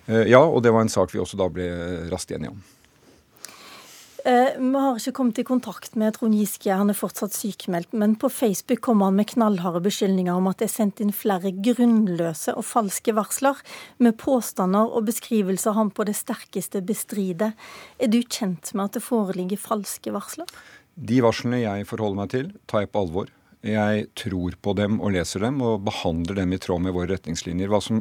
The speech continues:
Speaker 1: figurerer i mediene av påstander her og der, vil, vil egentlig ikke jeg kommentere. Det jeg tar på alvor,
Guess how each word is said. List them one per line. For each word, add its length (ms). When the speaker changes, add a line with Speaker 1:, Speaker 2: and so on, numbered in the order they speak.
Speaker 1:
figurerer 520
i 40
mediene 520
av 240
påstander 560
her 200
og 100
der, 100
vil, 140
vil 220
egentlig 180
ikke 140
jeg 80
kommentere. 420
Det 140
jeg 240
tar 160
på 160
alvor, 240